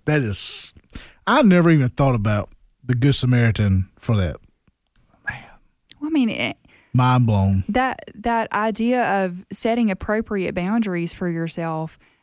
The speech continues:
Speaker 2: that is all throughout Scripture. I mean, Jesus Christ himself did that. When he went to the Garden of Gethsemane to pray, he said, "Y'all hang out over here. I need some time by myself.
Speaker 1: Yeah.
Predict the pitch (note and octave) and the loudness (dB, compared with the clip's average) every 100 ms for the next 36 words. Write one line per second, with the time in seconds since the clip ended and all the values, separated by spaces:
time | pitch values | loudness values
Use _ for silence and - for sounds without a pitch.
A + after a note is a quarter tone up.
0 | - G3 B3+ C#4 F#3+ F3 - F#3+ G#3 G#3+ | -4 -2 0 -2 -2 -4 -6 -4 -2 -2
1 | G#3 - F#3+ F3+ F3 E3 F#3 - F3 E3 | -4 -6 -8 -6 -6 -6 -6 -6 -6 -6
2 | - E3 F3 E3+ E3+ F#3+ F#3+ G3+ F#3 F3+ | -6 -2 0 0 0 -2 -4 -4 -4 -4
3 | E3+ - F#3+ - D3+ D3+ E3 D3+ C3 - | -6 -4 -6 -6 -10 -8 -6 -6 -8 -12
4 | - F#3+ F#3+ G3+ - F3+ F3 F3 E3 - | -6 0 2 0 -2 -4 -4 -2 -4 -4
5 | D#3 F#3 A3 F#3+ D#3+ E3+ - _ - - | -6 -2 0 0 -2 -6 -12 _ -10 -6
6 | G3 A#3+ A3+ F3 E3+ - _ - A3+ - | -2 0 0 -2 -6 -14 _ -2 -2 2
7 | G#3+ G3+ F3+ F#3+ B3+ B3 A#3+ G3+ G3 F#3 | 0 0 0 0 0 0 0 2 0 0
8 | E3 E3 F#3 G3 E3 - A3+ B3+ A#3 F#3+ | -2 -2 0 0 0 0 0 2 2 -2
9 | F3+ E3 D#3+ D#3 C#3 - F3+ D#3+ G#2 F2 | -2 -2 -2 -2 -4 -6 -4 -2 -2 -2